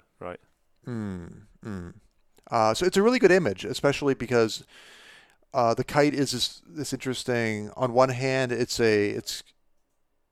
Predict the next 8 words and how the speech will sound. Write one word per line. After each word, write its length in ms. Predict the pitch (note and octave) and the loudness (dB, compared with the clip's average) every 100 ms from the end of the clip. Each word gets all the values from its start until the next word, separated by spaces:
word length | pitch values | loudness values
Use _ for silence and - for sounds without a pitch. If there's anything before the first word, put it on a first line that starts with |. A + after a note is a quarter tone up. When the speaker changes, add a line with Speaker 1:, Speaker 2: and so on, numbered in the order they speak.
| _ | _
Speaker 2:
it's 560 | C3+ B2+ - - - - | -4 -4 -4 -6 -4 -8
free 800 | - - A#2+ A#2+ B2 B2 A#2+ A#2 - | -14 -8 -2 2 2 0 -4 -8 -6
to, 640 | A#2+ A2+ A2 G#2+ G#2+ G2+ | -2 0 0 -2 -4 -6
uh, 360 | A2 G#2+ G#2 G2+ | -6 -4 -4 -6
sort 260 | - A2 G#2 | -6 -4 -2
of, 240 | G2+ G2 | -4 -2
uh, 320 | G2+ G2 G2 - _ _ - - _ _ | -2 0 -2 -6 _ _ -20 -20 _ _
move 680 | B2 A#2 A2+ A2+ A2 G#2 | -4 0 2 0 -2 -8